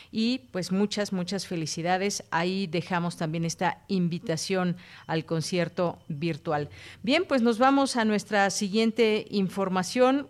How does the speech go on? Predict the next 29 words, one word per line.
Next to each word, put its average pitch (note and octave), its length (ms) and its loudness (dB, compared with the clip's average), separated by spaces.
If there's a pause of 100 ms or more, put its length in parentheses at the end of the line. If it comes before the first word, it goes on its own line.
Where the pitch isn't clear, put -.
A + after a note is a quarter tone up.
(120)
con G#3 340 0
mi G3 100 2
compañera F#3 760 -2
Cindy F#3+ 340 -4
Pérez F#3 340 -4
Ramírez. A3+ 520 2 (400)
Con A#3+ 400 6
la F#3 420 2
pandemia, A#3 720 4
el G3+ 160 2
bullying, C#4 440 4 (160)
el F3+ 120 -4
bullying A#3 340 0
escolar G3 640 2 (560)
disminuyó G3+ 560 6
debido G#3 560 2
a E3+ 80 0
la D#3+ 160 0
poca F#3 180 -4
interacción G#3 540 -2
con G#3+ 120 -2
los E3+ 140 -2
compañeros F3 480 -4
de F#3 80 -4
clase. B3 380 4
Cuéntanos, B3 440 6
Cindy, A#3+ 260 4
buenas B3+ 280 2
tardes. F#3+ 540 0